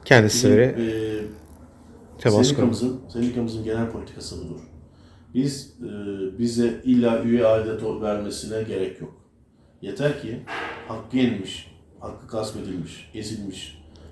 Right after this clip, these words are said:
Speaker 2: bir madenci olsun. Biz ondan hiçbir şey beklenti yapmadan hem hukuki olarak hem, e, bilgi bazında elimizden gelen her şeyi yapmaya hazırız. Genel ba-, merkezimizde,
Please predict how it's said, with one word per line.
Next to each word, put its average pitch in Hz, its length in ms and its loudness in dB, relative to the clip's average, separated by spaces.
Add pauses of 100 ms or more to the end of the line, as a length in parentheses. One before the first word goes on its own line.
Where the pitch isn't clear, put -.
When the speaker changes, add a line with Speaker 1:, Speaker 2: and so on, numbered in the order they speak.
(180)
Speaker 2:
bir 127 220 0 (180)
madenci 110 460 -2
olsun. - 280 -4 (480)
Biz 123 460 -2
ondan 120 280 2
hiçbir 123 460 -4
şey 107 220 -8
beklenti 107 440 -8
yapmadan 92 400 -4 (720)
hem 127 220 -4
hukuki 117 280 -4
olarak 95 300 -2 (160)
hem, 120 160 -4 (160)
e, 107 80 -10 (680)
bilgi 113 300 -2
bazında 87 440 -6 (460)
elimizden 123 400 2
gelen 113 200 0
her 139 180 0
şeyi 104 220 -6
yapmaya 107 460 -6 (300)
hazırız. 113 480 -8 (100)
Genel 110 300 -2
ba-, 107 260 -8
merkezimizde, 98 640 -8